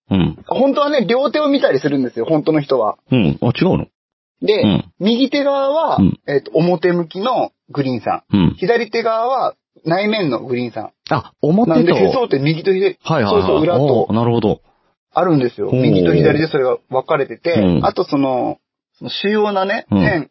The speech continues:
Speaker 2: 以外のその、伏線っていうのも読み取ったりして、
Speaker 1: うん。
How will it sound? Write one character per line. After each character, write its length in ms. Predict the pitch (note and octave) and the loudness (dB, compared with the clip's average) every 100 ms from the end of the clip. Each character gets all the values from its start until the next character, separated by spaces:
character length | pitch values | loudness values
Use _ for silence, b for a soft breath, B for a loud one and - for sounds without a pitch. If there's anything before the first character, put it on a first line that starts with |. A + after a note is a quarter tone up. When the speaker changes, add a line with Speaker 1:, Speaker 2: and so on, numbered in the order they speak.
| - | -8
Speaker 2:
以 80 | |
外 300 | F3+ G#3+ D#3 | -2 -2 0
の 180 | D#3 D3+ | 0 -2
そ 80 | D#3 | -4
の、 400 | A#2+ A#2 A2 - | -8 -10 -12 -16
伏 200 | - - | -12 -4
線 240 | F#3 G3 F#3 | -2 0 -2
っ 20 | |
て 100 | - | -2
い 60 | E3+ | -2
う 40 | |
の 80 | E3+ | -2
も 200 | E3 F3+ | -2 0
読 200 | D3 D#3+ | 2 0
み 100 | F3 | 0
取 160 | F3+ F3+ | -2 -2
っ 60 | |
た 120 | - F#3+ | -2 -2
り 100 | F#3 | -4
し 100 | - | -4
て、 260 | - - | -2 0
Speaker 1:
う 40 | - | 2
ん。 260 | F2 D2 | 2 0